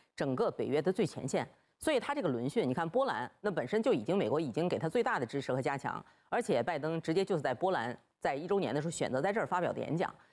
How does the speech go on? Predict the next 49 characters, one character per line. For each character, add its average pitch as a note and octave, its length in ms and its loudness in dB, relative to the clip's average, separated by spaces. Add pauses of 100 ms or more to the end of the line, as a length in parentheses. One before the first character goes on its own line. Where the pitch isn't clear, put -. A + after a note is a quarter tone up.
(220)
所 - 160 2
以 A#3+ 100 4
现 B3+ 220 2
在 A3 320 0
以 C#3 160 -2
爱 G3 160 -2
沙 A3+ 120 -2
尼 G3+ 120 0
亚 D#3+ 220 0
作 - 180 2
为 C3+ 120 4
一 C3+ 280 0
个 C#3 180 2
前 D3 340 0
沿 C#3 200 2
的 D#3 80 2
这 D3+ 100 0
个 C3 60 2
轮 C3+ 240 4
训 - 180 2
对 B3+ 160 4
象， A3+ 220 -2 (240)
这 - 100 0
是 A3 120 4
当 A3+ 220 0
下 F3 220 -2
一 B2 80 -4
个 D3+ 80 2
新 G#3+ 160 0
的 F#3+ 80 2
态 C#3+ 160 -2
势。 - 220 -10 (140)
因 C#4 140 2
为 G3 240 4 (300)
从 A3+ 200 0
这 C4 120 4
次 F3 280 2
巴 F3+ 140 0
赫 A3+ 40 0
穆 A#3 100 -2
特 F#3 240 2
的 C#3 180 2
前 D3 300 0
景 A3 120 2
来 A2+ 140 -4
看 C3 220 -2
呢， A#2+ 100 -2
可 - 140 -6
能 D#3+ 260 2